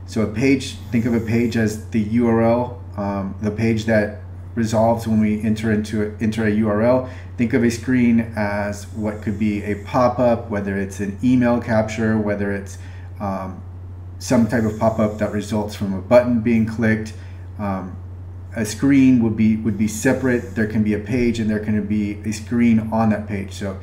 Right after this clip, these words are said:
keep that in mind. Um, and then the state of accessibility. Um, if, if, so, if, uh, a website is very inaccessible, there are a number of accessibility issues, it's simply going to take longer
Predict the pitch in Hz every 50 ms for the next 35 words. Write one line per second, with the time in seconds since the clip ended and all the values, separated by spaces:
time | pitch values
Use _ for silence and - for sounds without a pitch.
0 | - - - - - - 131 120 - 123 120 113 110 107 107 110 117 120 113 -
1 | - - - - - - - - - - - 117 117 117 113 113 110 107 - -
2 | - - - - 156 180 175 160 - - - - 170 170 175 165 156 139 - -
3 | - 147 135 - - 123 110 123 123 120 110 95 95 92 92 - - - - -
4 | - 101 101 101 98 98 95 - - - - - - - - - - - - 123
5 | 107 - - - - - 127 107 - - - - - - - - - - - 285
6 | 294 - - 135 107 - - - - - - 117 113 110 110 107 120 113 110 131
7 | 143 143 143 - 156 143 139 127 120 113 - - - - - - - - - -
8 | - - - 107 95 113 135 156 156 151 147 135 127 120 - - 127 117 113 -
9 | 127 123 123 117 117 113 107 107 107 104 101 110 120 139 143 143 147 131 117 120
10 | 110 - - 113 107 95 101 110 117 120 117 117 107 110 104 - 110 110 104 101
11 | - - 117 110 - - - - 135 139 147 147 160 151 139 123 127 131 131 123
12 | - 127 113 - - 123 110 98 92 110 107 110 120 139 143 151 151 123 117 113
13 | 110 104 104 -